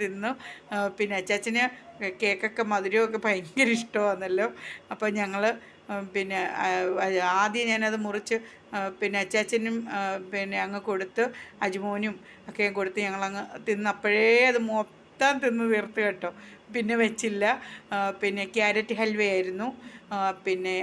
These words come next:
അജു, നമ്മുടെ കൊച്ചുമോളമാമയുടെ മോള് അനുമോക്ക്, ഉം, ഏ, പിന്നെ ജോലി കിട്ടിയായിരുന്നു. അപ്പം അനുമോക്ക് ശമ്പളമൊക്കെ കിട്ടിയപ്പോഴത്തേക്ക് ഇപ്പം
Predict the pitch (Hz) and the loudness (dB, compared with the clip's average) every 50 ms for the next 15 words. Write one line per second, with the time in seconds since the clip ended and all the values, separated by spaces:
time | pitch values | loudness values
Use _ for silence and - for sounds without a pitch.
0 | - - 220 196 202 214 202 202 208 208 202 196 202 208 214 226 233 240 233 - | -2 -2 -2 -2 -2 -4 -4 -2 0 0 0 0 0 0 2 4 4 4 4 0
1 | 202 202 196 - 202 190 - 202 202 202 208 208 208 214 214 220 220 233 233 214 | -4 -8 -4 -4 -4 -4 -4 -4 -2 -2 0 0 0 0 0 2 2 2 0 0
2 | 202 196 196 196 208 240 - - - - - - - 226 208 202 208 214 226 226 | -2 -2 -2 0 0 0 -2 -6 -16 -16 -10 -4 -2 -2 -2 -2 -2 -2 -2 -2
3 | 226 233 240 233 233 233 226 226 - - 208 208 208 208 202 202 202 202 196 - | 0 2 4 4 4 4 2 -2 -10 -12 -10 -6 -4 -4 -2 0 0 -2 -2 -2
4 | - 196 185 196 196 190 180 185 196 190 196 202 214 233 233 208 175 - - 180 | -2 -2 -2 -2 -4 -4 -4 -2 0 0 2 2 2 2 2 0 -2 -2 -2 0
5 | 175 175 180 185 180 175 - 196 220 233 233 - - - - - - - 196 190 | 0 0 0 -2 -4 -2 0 0 0 0 -2 -14 -18 -18 -16 -8 -2 -2 0 0
6 | 202 196 208 214 208 - 240 226 220 196 196 196 196 202 196 208 202 190 214 - | 0 -2 -2 -2 -2 -2 -4 -4 -2 0 0 2 2 2 2 0 -2 -4 -4 -4
7 | - 185 185 185 196 185 180 196 196 190 190 220 226 226 - - - - - - | 0 0 0 2 0 -2 -2 -2 -2 -2 -2 -2 -4 -4 -6 -16 -16 -16 -10 -8
8 | 220 220 - - - 233 226 226 226 | -8 -8 -6 -2 2 2 2 2 0